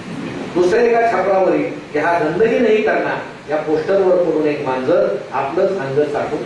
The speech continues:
ते स्वच्छ करत होतं. त्यांची देहवर्णन शैली प्रदक्षिणामध्ये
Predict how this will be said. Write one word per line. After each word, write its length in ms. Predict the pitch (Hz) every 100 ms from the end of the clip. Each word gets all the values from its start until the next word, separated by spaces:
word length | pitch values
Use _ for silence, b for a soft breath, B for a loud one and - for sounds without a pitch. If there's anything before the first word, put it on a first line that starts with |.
| 180
ते 80 |
स्वच्छ 260 | - 135 -
करत 160 | 131 113
होतं. 840 | 120 - - - - - - - - - - - - - - 170
त्यांची 280 | 175 185
देहवर्णन 720 | 226 180 175 226 220 202 180 -
शैली 220 | 147 147
प्रदक्षिणामध्ये 1120 | - 160 - - 160 151 135 - 147 - -